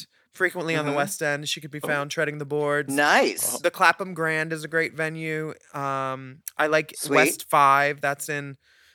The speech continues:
Speaker 1: that's a place with a hole in the stage that Jinx likes to fall down in.
Speaker 2: Okay.
Speaker 1: Um, where are you
Speaker 3: We all do.
Speaker 1: performing? At,
Speaker 2: I,
Speaker 1: at
Speaker 2: I,
Speaker 1: the
Speaker 2: I'm at the
Speaker 1: Cock, okay.
Speaker 2: Crazy Cocks
Speaker 1: Crazy
Speaker 2: in, in
Speaker 1: Cock.
Speaker 2: Soho. It's a cabaret room.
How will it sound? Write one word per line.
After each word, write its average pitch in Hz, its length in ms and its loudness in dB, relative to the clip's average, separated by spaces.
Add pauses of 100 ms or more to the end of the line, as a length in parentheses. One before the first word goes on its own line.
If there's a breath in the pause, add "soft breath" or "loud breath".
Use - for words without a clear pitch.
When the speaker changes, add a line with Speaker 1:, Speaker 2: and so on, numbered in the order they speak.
(120)
Speaker 1:
that's - 260 -6
a 147 140 0
place 151 340 -6
with 143 100 -8
a 139 40 -4
hole 143 300 0
in 139 100 -8
the 135 40 -12
stage 139 360 -2
that 135 100 -10
Jinx 139 320 -6
likes 131 200 -6
to 139 80 -12
fall 127 240 0
down 127 280 0
in. 127 300 -8 (340 soft breath)
Speaker 2:
Okay. 156 460 4
Speaker 1:
Um, 127 380 -8 (300)
where 208 180 4
are 240 60 6
you 226 100 2
Speaker 3:
We 202 80 4
all 180 80 4
do. 165 80 2
Speaker 1:
performing? 127 480 -2
At, 147 160 4
Speaker 2:
I, 180 140 10
Speaker 1:
at 147 340 4
Speaker 2:
I, 185 60 6
Speaker 1:
the 170 100 6
Speaker 2:
I'm 190 120 8
at 170 100 6
the - 80 4
Speaker 1:
Cock, - 80 -8
okay. 233 100 6
Speaker 2:
Crazy 220 260 4
Cocks 135 680 4
Speaker 1:
Crazy 175 180 2
Speaker 2:
in, 170 80 0
in 170 180 -2
Speaker 1:
Cock. 151 60 -12
Speaker 2:
Soho. 151 500 4
It's 131 140 -4
a - 40 -10
cabaret 156 460 2
room. 123 380 -4